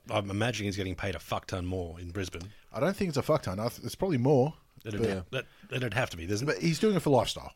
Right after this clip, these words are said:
Speaker 1: I don't, if
Speaker 2: Yeah.
Speaker 1: you can convince someone to move to Brisbane for
Speaker 2: Yeah.
Speaker 1: the same money or less, you are just the ultimate negotiator. And,
Speaker 2: Yeah.
Speaker 1: and that Brisbane would have got Gary Ablett.
Speaker 2: <laughs> Yeah. Um, yeah, obviously, you know,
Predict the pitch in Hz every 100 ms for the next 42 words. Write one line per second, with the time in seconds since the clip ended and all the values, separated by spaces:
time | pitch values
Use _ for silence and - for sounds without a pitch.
0 | _ - 120 123 135 196 208 170 139 123
1 | - - - - 113 98 143 - 110 110
2 | 98 101 117 131 127 - 117 107 110 98
3 | 85 95 139 - - - 104 92 92 -
4 | 110 - 120 123 110 110 104 101 98 101
5 | 90 113 120 135 107 95 90 90 - -
6 | - - - _ 107 107 107 113 113 101
7 | 101 98 - 95 80 73 98 123 - -
8 | 120 104 101 113 - 117 117 143 127 117
9 | 107 110 107 104 101 98 92 - - -
10 | - - - 185 90 - - - - 104
11 | 98 123 120 113 - - - - _ -
12 | - 123 95 113 170 175 - 135 120 107